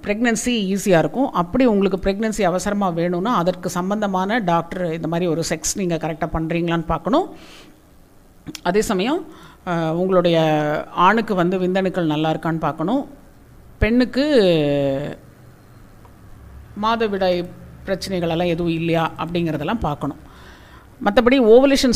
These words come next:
ஸ்டடி நான் பண்ண வேண்டான்னு தான் சொல்றேன். ஓவுலேஷன் ஸ்டடி பண்ண, பண்ண, பண்ண உங்களோட மைண்ட் வந்து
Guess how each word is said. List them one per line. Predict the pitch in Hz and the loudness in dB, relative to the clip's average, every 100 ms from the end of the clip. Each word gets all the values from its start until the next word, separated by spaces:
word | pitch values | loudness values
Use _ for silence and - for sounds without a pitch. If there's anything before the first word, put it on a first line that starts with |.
| - | 0
ஸ்டடி | 185 240 | 0 2
நான் | 208 | 0
பண்ண | - 170 214 | 2 2 2
வேண்டான்னு | 170 180 185 190 | 4 4 4 6
தான் | 190 | 4
சொல்றேன். | 202 147 131 - - - - - | 2 -2 -8 -10 -18 -20 -10 -2
ஓவுலேஷன் | 190 233 226 220 | 2 4 2 0
ஸ்டடி | - 180 | 0 0
பண்ண, | 175 185 | 0 0
பண்ண, | 190 196 170 | 2 0 0
பண்ண | 185 226 220 | 0 0 0
உங்களோட | 180 170 | 2 2
மைண்ட் | 165 175 233 | 2 -2 -2
வந்து | 196 156 226 349 | -2 2 2 0